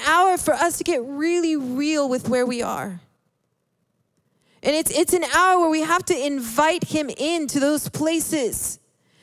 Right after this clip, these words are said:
that have grown cold in our lives. And I, I really believe that as we choose to repent, you know, Second Chronicles says it, if we humble ourselves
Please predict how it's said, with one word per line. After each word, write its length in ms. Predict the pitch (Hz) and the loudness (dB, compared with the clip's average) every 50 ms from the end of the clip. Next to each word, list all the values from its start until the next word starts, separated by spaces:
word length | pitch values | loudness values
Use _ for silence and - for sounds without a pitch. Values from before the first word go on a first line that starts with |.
| _ _ - | _ _ 0
that 120 | 277 285 | 2 4
have 140 | 294 262 226 | 2 2 2
grown 240 | 214 294 302 311 302 | 2 2 2 2 0
cold 340 | - - 285 294 302 302 277 | 2 2 4 4 4 4 2
in 80 | 269 | 2
our 160 | 262 247 247 | 2 2 2
lives. 640 | 240 233 214 214 - - - - - - - - - _ _ _ _ _ _ _ _ _ _ _ _ _ _ _ _ _ _ _ _ _ - | 2 2 0 -2 -4 -8 -10 -10 -8 -8 -8 -8 -10 _ _ _ _ _ _ _ _ _ _ _ _ _ _ _ _ _ _ _ _ _ -6
And 120 | - 269 294 | 0 2 2
I, 220 | 302 262 262 302 | 2 4 4 4
I 20 | 320 | 4
really 440 | 285 277 294 339 359 359 359 359 339 | 4 4 4 4 4 4 4 2 2
believe 640 | 277 320 311 294 294 302 320 320 320 311 294 247 233 | 2 2 2 2 2 2 2 2 2 0 0 0 2
that 240 | 269 262 247 - - - - - _ | 2 2 2 0 -6 -12 -20 -8 _
as 320 | - 269 302 330 330 277 285 | 2 4 4 4 4 2 2
we 140 | 320 339 311 | 0 0 0
choose 600 | - - - - 330 330 339 320 285 247 - - | -2 -6 -4 0 2 2 2 2 2 0 -4 -2
to 160 | - 294 311 | 0 0 2
repent, 800 | 302 311 285 - - - 269 269 269 233 - - - - - - - _ _ _ _ _ _ _ _ _ _ _ _ _ _ _ _ _ _ _ _ _ | 2 2 0 0 -2 -2 0 0 0 -2 -4 -6 -8 -8 -8 -12 -14 _ _ _ _ _ _ _ _ _ _ _ _ _ _ _ _ _ _ _ _ _
you 100 | - 302 | -2 2
know, 160 | 302 294 294 | 2 4 4
Second 320 | 294 294 - 359 320 339 320 | 4 2 2 0 0 0 0
Chronicles 580 | - - 330 330 359 370 370 359 339 294 277 | 2 4 4 4 4 4 2 2 2 2 0
says 520 | - - - - - 349 349 370 339 - 359 | 0 -4 -6 -4 -2 0 2 2 2 2 2
it, 140 | 302 254 - | 0 0 0
if 240 | - 294 - - | -2 -6 -4 0
we 280 | 339 370 392 403 403 415 403 - - - | 2 2 4 4 2 0 -2 -6 -16 -20
humble 560 | - - - - 320 370 392 392 381 392 370 339 | -16 -12 -6 -2 0 2 2 4 4 4 4 4
ourselves 840 | 311 311 302 - - 294 254 240 - - - - - - - - | 2 0 0 -2 -2 -2 -2 -4 -6 -8 -10 -8 -8 -8 -8 -10